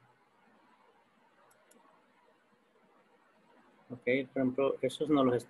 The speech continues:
no, no le-, no hay problema, ¿no? Los acepta. Ok, aunque en las respuestas aquí no aparece como una opción, pero sí lo acepta.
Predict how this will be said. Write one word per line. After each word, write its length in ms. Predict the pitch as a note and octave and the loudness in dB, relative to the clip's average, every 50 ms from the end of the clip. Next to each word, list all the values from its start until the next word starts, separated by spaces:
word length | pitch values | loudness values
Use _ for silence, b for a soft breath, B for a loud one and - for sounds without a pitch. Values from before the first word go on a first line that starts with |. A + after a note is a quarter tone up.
| - | -2
no, 220 | - B2+ B2+ B2+ B2+ | 0 2 4 4 4
no 300 | B2+ B2+ B2+ C3 C3+ C3 | 4 2 4 4 4 4
le-, 160 | C3 C3+ - - | 4 2 2 2
no 60 | C3 | 2
hay 60 | C3 | 2
problema, 480 | B2+ - B2+ B2+ B2+ C3 B2+ A2+ G#2 G2+ | 2 0 0 2 2 4 2 2 0 -4
¿no? 120 | G#2 G#2 - - _ _ - - _ _ _ _ _ _ _ _ _ - | -6 -10 -14 -20 _ _ -20 -20 _ _ _ _ _ _ _ _ _ 0
Los 160 | B2+ A#2+ A#2 | 2 2 2
acepta. 400 | A2+ - - - C3+ - - - _ - _ _ _ _ _ - - _ _ - - - - - - - _ _ _ _ _ _ _ _ _ _ _ _ _ _ _ _ _ - | 0 -2 0 0 0 0 0 -6 _ -20 _ _ _ _ _ -20 -20 _ _ -14 -14 -10 -8 -8 -10 -10 _ _ _ _ _ _ _ _ _ _ _ _ _ _ _ _ _ -10
Ok, 480 | A#2+ A#2+ - - C3 C3 C#3+ C#3 - - - | -10 -10 -4 0 2 2 2 2 0 -2 -2
aunque 300 | C#3+ C#3+ C#3+ C#3 - D3+ | 0 0 0 2 2 2
en 80 | D3 | 2
las 160 | D3 D3 - - | 2 0 0 0
respuestas 600 | D#3 D3+ - - - C#3+ C3 - - - - C#3 | 0 0 0 -2 -4 -2 -2 -2 -4 -8 -8 -8
aquí 400 | C#3 - - - C#3 C#3+ D#3+ F3 F3+ _ _ _ _ _ _ _ _ _ _ _ _ _ _ _ _ _ _ _ _ _ _ _ _ _ _ _ _ _ _ _ _ _ _ _ _ _ _ _ _ _ _ _ _ _ _ _ _ _ _ - _ - _ _ _ _ _ _ _ _ _ - _ - - - | -8 -12 -8 -6 -6 -4 -4 -6 -10 _ _ _ _ _ _ _ _ _ _ _ _ _ _ _ _ _ _ _ _ _ _ _ _ _ _ _ _ _ _ _ _ _ _ _ _ _ _ _ _ _ _ _ _ _ _ _ _ _ _ -20 _ -20 _ _ _ _ _ _ _ _ _ -20 _ -20 -14 -8
no 360 | B2 B2 B2+ B2+ B2+ B2+ B2+ | -4 0 4 6 6 6 6
aparece 640 | B2 B2+ - B2 A#2+ A#2+ A#2+ A2+ - - D3+ D3+ - - - - - _ _ _ _ _ _ _ _ _ | 4 4 4 4 6 6 6 4 2 -2 -4 -4 -4 -8 -20 -20 -20 _ _ _ _ _ _ _ _ _
como 220 | - B2+ A#2+ B2 | -2 0 2 4
una 140 | B2 B2+ C3 | 4 4 4
opción, 340 | B2+ B2+ - - D3 D#3+ E3+ | 4 2 2 2 2 2 2
pero 220 | - F#3+ E3+ C#3 | 2 2 2 4
sí 120 | - - B2 | 2 2 2
lo 120 | A#2 A2+ | 2 2
acepta. 360 | G#2 - - G2 - - - | 0 0 -2 -4 -4 -6 -12